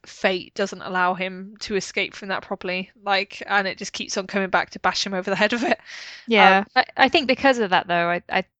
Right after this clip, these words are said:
Speaker 2: this scene is gonna be crucial to the rest of the story.
Speaker 1: Mm, totally.
Speaker 2: Like, 'cause as J J says, Kylo instantly regrets what he's done.
Speaker 1: Mm.
Speaker 2: So that has to have an impact on his arc for the rest of the trilogy.
Speaker 1: Yeah.
Speaker 2: Otherwise,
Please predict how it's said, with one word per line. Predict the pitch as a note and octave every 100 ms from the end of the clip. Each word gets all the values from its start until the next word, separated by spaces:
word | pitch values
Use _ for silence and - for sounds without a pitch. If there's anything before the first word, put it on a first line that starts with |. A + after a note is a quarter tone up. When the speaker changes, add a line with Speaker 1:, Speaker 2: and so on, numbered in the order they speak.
| _ _
Speaker 2:
this | G#3 G3+
scene | - G3 F3
is | F#3+
gonna | F3 E3
be | D#3 - _
crucial | - - F3 F3 - G#2+ -
to |
the | -
rest | D#3 -
of | -
the |
story. | - D#3+ D3 D3+ F#3+ - -
Speaker 1:
Mm, | B3 B3+ A#3 G#3+ -
totally. | - A3+ G3 G3+
Speaker 2:
Like, | - - _ _ G3 -
'cause | - F#3 -
as | - G3
J | - F#3+
J | F3+
says, | F3+ A3+ F#3+ E3+ -
Kylo | - F3 F3
instantly | - G#3 - F3+ F3+
regrets | E3+ F3 -
what | F3+ F3+
he's | F3+
done. | - D#3+ F#3 C4+ - _ -
Speaker 1:
Mm. | A3 G#3+
Speaker 2:
So | G#3+ G3
that | F3 G#3+ -
has | - G3
to | -
have | G3 F#3+
an | F3+
impact | F3 F3+ G3+ G3+ -
on | E3 F3
his | - E3+ -
arc | D#3+ F#3 -
for | - F#3
the | F3+
rest | F3+ -
of | -
the |
trilogy. | E3+ - - G#3+ A3+ B3 _ _ _
Speaker 1:
Yeah. | G#3 G#3+ G#3 _ _ _ _ _ _ _ _ _ -
Speaker 2:
Otherwise, | F3+ E3+ E3 E3 -